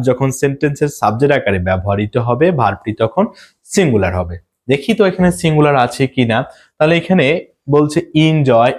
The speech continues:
a peaceful life, enjoy, তাহলে এখানে কি করব আমরা, কিসের জন্য? এখানে বলা হচ্ছে, আচ্ছা, কিছু ম্যাচিং রয়েছে, এখানে অ্যান্সার হবে কি তাহলে? To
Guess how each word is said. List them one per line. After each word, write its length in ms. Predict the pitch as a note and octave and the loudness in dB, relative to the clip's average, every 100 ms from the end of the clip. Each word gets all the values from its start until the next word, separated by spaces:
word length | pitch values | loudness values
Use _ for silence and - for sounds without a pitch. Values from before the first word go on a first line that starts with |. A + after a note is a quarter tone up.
| C#3+ | -2
a 20 | D3 D3+ - | -2 -2 0
peaceful 680 | E3 E3 E3 - - A2+ G2+ G2 | 2 2 0 -8 -6 -4 -2 0
life, 360 | G2 G#2+ E3+ - - - _ C3+ | 0 2 0 -4 -16 -20 _ 2
enjoy, 340 | C#3 C3 A2+ B2+ D3 | 4 4 2 0 0
তাহলে 220 | D3+ E3+ | 2 2
এখানে 240 | E3 F#3+ F#3+ | 2 0 0
কি 160 | G#3+ G3+ | 0 0
করব 260 | A#2+ F#2 F#2 | 0 0 -2
আমরা, 280 | F#2 F#2+ F#2 - _ _ _ _ _ _ _ _ _ _ - | -4 -4 -4 -8 _ _ _ _ _ _ _ _ _ _ -4
কিসের 320 | D#3+ G3+ A#2+ | 0 2 2
জন্য? 220 | A2 B2 G3+ - - _ | 0 0 -2 -4 -20 _
এখানে 280 | C#3+ F3 F3+ | -2 2 2
বলা 300 | D#3+ B2 C3+ | 2 4 2
হচ্ছে, 420 | C3+ B2+ - - G#2+ F3+ - _ _ _ _ _ _ _ _ _ _ _ _ _ _ _ | 2 -2 -4 -4 -4 -4 -8 _ _ _ _ _ _ _ _ _ _ _ _ _ _ _
আচ্ছা, 360 | - - - G2 F2+ G2+ | -6 -4 -2 0 0 -2
কিছু 200 | C#3+ - C#3+ | -4 0 2
ম্যাচিং 280 | C#3 C#3 D3+ A2+ | 2 2 2 4
রয়েছে, 260 | G#2+ G#2+ F#3 | 4 2 0
এখানে 200 | F3+ F3 | 2 2
অ্যান্সার 300 | E3 D#3 E3 | 0 2 2
হবে 200 | D#3+ E3 E3+ | 2 0 0
কি 80 | F#3+ | 0
তাহলে? 360 | F#3 C#3 A#2 G#2 - _ _ _ _ _ _ _ _ _ | 0 2 2 0 -4 _ _ _ _ _ _ _ _ _
To 60 | _ | _